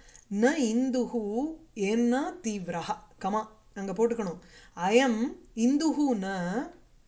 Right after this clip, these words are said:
தீவிரஹா", ரொம்ப தீவிரமா இருக்கு, எனக்கு குளுமையா இல்ல. இன்னொன்னு, சரி தீவிரமா இருக்கு, சூடா இருக்குன்னா இது ஒருவேளை சூரியனோ அப்படின்னு நீ நினைச்சேன்னா, "ந அர்க்கஹா", ஏன்னா நிஷி,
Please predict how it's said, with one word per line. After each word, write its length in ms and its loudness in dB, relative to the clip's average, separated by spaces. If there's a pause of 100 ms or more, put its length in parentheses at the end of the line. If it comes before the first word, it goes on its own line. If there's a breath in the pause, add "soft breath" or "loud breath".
(160)
தீவிரஹா", 680 2
ரொம்ப 260 -2
தீவிரமா 540 -4
இருக்கு, 220 0
எனக்கு 360 -6
குளுமையா 420 -2
இல்ல. 440 -6 (640)
இன்னொன்னு, 600 2 (680 loud breath)
சரி 540 2
தீவிரமா 500 2
இருக்கு, 540 0 (100)
சூடா 320 -2
இருக்குன்னா 560 0
இது 260 0
ஒருவேளை 440 2 (100)
சூரியனோ 680 0 (160)
அப்படின்னு 420 2
நீ 140 2
நினைச்சேன்னா, 800 -2 (500 loud breath)
"ந 140 4 (140)
அர்க்கஹா", 680 -2 (260)
ஏன்னா 280 -4 (180)
நிஷி, 460 -4